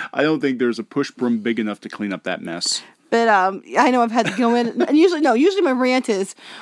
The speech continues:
Speaker 2: "Why did you say that online? Now I have to clean up your
Speaker 1: She
Speaker 2: mess."
Speaker 1: left,
Speaker 2: <laughs>
Speaker 1: she left. One time I got
Speaker 2: I had to
Speaker 1: into
Speaker 2: go
Speaker 1: it
Speaker 2: help
Speaker 1: with
Speaker 2: with Santa's
Speaker 1: people.
Speaker 2: workshop.
Speaker 1: She left to go do Santa's workshop, and I was feeling feisty, and I got
Speaker 2: Apparently.
Speaker 1: online. And, uh, I just,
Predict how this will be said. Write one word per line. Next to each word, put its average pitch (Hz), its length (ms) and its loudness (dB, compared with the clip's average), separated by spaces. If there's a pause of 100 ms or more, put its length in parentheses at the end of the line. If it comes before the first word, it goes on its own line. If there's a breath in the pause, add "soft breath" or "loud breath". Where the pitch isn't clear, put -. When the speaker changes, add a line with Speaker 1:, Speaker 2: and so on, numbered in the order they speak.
(240 loud breath)
Speaker 2:
"Why 440 520 4
did 370 80 -6
you 453 100 -2
say 440 160 0
that 440 420 8
online? 440 340 4
Now 415 80 2
I 427 60 4
have 440 100 0
to 440 100 -4
clean 427 240 -2
up 427 120 -2
your 415 120 0 (200)
Speaker 1:
She 427 140 6
Speaker 2:
mess." 466 140 2
Speaker 1:
left, 494 280 4 (180)
Speaker 2:
<laughs> 571 220 4
Speaker 1:
she 539 120 4
left. - 220 2
One 170 220 2
time 185 200 0
I 123 100 2
got 120 140 -2
Speaker 2:
I 120 120 2
had 131 80 0
to - 60 2
Speaker 1:
into 269 160 0
Speaker 2:
go 494 60 6
Speaker 1:
it - 60 2
Speaker 2:
help 494 100 8
Speaker 1:
with 466 160 0
Speaker 2:
with 480 120 0
Santa's 466 200 2
Speaker 1:
people. 440 80 2
Speaker 2:
workshop. 269 640 6
Speaker 1:
She 175 240 -2
left 180 340 2
to 139 80 -2
go 139 300 2
do 123 420 -2
Santa's 135 400 -4
workshop, 101 680 -4
and 95 100 -4
I 104 220 -4
was 104 180 -6
feeling 104 340 -6
feisty, 104 540 -6
and - 100 -6
I 220 80 4
got 247 100 0
Speaker 2:
Apparently. 311 640 0
Speaker 1:
online. 277 200 -4
And, - 380 -10
uh, 90 300 -6 (600 soft breath)
I 107 220 0
just, 123 300 -6